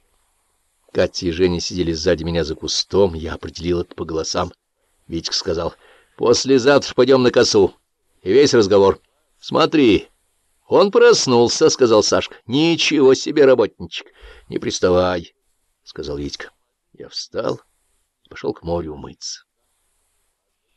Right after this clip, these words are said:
Глава тринадцатая.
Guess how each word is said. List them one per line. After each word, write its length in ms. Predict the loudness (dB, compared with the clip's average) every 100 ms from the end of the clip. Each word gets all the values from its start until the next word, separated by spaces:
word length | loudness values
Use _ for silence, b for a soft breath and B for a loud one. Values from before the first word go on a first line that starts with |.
| _ _ _ _ _ _ _ _ _ _ _ _ _
Глава 420 | 2 4 6 4
тринадцатая. 840 | 2 0 2 2 0 -2 0 0